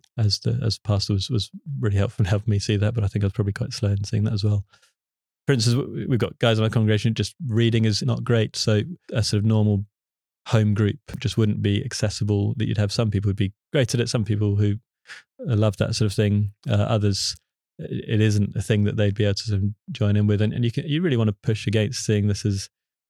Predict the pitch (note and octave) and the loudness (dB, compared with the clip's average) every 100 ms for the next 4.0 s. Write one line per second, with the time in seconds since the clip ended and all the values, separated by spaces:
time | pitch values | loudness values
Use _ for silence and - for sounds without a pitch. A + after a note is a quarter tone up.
0 | _ - - C3+ F#2+ - _ _ _ - | _ -20 -6 -2 -2 -2 _ _ _ -4
1 | G#2 A2+ G#2+ A2 A#2 - A#2+ A2 G2+ A2 | 2 4 4 2 -2 -2 0 2 2 0
2 | - _ A#2 G2+ G#2+ A2+ G#2+ A2+ A2 G#2+ | -4 _ -4 0 2 2 0 0 2 2
3 | G2+ G#2+ G2 - G2+ A2+ G#2+ G#2+ G#2 G#2 | 2 0 0 0 0 2 2 2 2 0